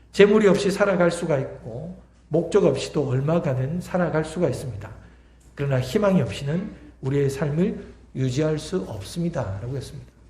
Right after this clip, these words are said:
여러분, 그렇지 않습니까? 우리의 인생은 사실 소망 없이는 살아갈 수 없는 존재들입니다. 그렇다면 여러분의 소망이 무엇입니까?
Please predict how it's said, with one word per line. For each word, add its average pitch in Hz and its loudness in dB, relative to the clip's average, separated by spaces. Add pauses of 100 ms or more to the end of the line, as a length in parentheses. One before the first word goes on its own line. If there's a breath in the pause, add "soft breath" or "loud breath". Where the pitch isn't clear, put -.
(920 soft breath)
여러분, 147 2
그렇지 208 2
않습니까? 151 -2 (720 loud breath)
우리의 208 6
인생은 190 4 (320)
사실 147 -6
소망 208 0
없이는 143 -2
살아갈 185 -4
수 - -6
없는 120 -2
존재들입니다. 123 -2 (920)
그렇다면 175 4 (720 loud breath)
여러분의 220 6
소망이 156 0 (100)
무엇입니까? 135 -4